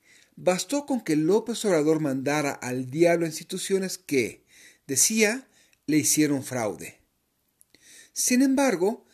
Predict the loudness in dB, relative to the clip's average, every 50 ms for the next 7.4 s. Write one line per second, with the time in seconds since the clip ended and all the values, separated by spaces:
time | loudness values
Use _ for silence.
0 | _ _ _ _ _ _ _ 0 0 0 0 -4 -6 0 0 0 0 0 -2 -6
1 | -4 -4 -4 -4 -4 -6 -8 -8 -8 -6 -6 -6 -6 2 2 2 2 2 -2 -4
2 | 0 2 4 4 2 0 -2 -6 -4 0 0 0 0 0 -2 0 0 0 0 0
3 | 0 -2 -2 -4 -6 -6 -6 -4 -4 -6 -8 -8 _ _ -20 -20 -20 -20 -20 _
4 | _ -6 -2 0 2 2 2 0 -2 -4 -4 -2 -2 -2 -4 -6 -6 -6 -8 -2
5 | -2 -4 -2 -2 -6 -6 -8 -8 -6 -6 -6 -2 2 2 2 2 2 0 0 2
6 | 2 4 4 4 4 2 -2 -4 -6 -8 -6 -4 -4 -6 -6 -8 -8 -6 -2 -2
7 | -2 0 0 0 -2 -2 -4 -8